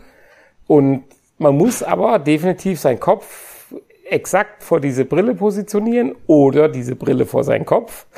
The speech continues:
Speaker 2: Wie, <laughs> das kann man jetzt auch sehen, wie man möchte.
Speaker 1: <laughs>
Speaker 2: Und dann hat man wahrscheinlich dieses Erlebnis.
Speaker 1: Ja, also ich finde jetzt gar nicht, dass das so schlimm aussieht. Ich find's eigentlich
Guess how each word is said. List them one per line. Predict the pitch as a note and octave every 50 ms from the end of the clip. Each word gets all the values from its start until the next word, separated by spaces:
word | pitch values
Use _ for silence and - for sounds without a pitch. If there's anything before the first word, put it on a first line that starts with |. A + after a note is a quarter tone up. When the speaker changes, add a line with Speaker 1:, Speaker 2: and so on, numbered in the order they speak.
| - - - - _ -
Speaker 2:
Wie, | - C#3 -
<laughs> | - -
das | F3 C#3 - - - -
kann | - C#3+ C#3+
man | C3 B2
jetzt | A2+ G#2+ - -
auch | C3+ B2+ C#3+
sehen, | - - - D3+ C#3+ C#3 - F#3
wie | F3
man | D#3 B2
möchte. | B2 D3+ D3+ - - D4 C4+ - - - - F3+ C3+ - - F3+
Speaker 1:
<laughs> | D#3 - _ - - C3+ - -
Speaker 2:
Und | D#3+ D3+ D3+ D3 D3 - - -
dann | C3+ D3+ F#3 E3+
hat | F#3 G#3 G#3 -
man | A#3 G#3 G#3 F#3+
wahrscheinlich | G3 F#3 - - E3+ F3 F3 F3 E3 - -
dieses | - F3 E3+ E3+ F3+ F3 -
Erlebnis. | G#3+ F#3 D#3 B2+ A2+ A2 - - - D#2+ - - - - - - - - - _ _ - - - - _ _ _ _ _ _ _ _ _ _ _ _ _ _ _ _ _ _ _ _ _ _ _ _ _ _ _ _ _ _ _ _ - - - - - - - - - - - - - - - _ _ -
Speaker 1:
Ja, | - F#3+ - G#2+ G2+
also | G2+ A2+ A2+
ich | A2+ -
finde | - A#2+ A#2 A#2+
jetzt | - -
gar | - G2 G#2
nicht, | A2 A2 - -
dass | G#2 -
das | G#2 G2+ -
so | - G#2+ C3+ D3
schlimm | - - - - F#2 -
aussieht. | - - - - - - - - - - - - - -
Ich | -
find's | - G#2+ G#2 - -
eigentlich | - G2+ - B2 - - D3 - - - - - - - -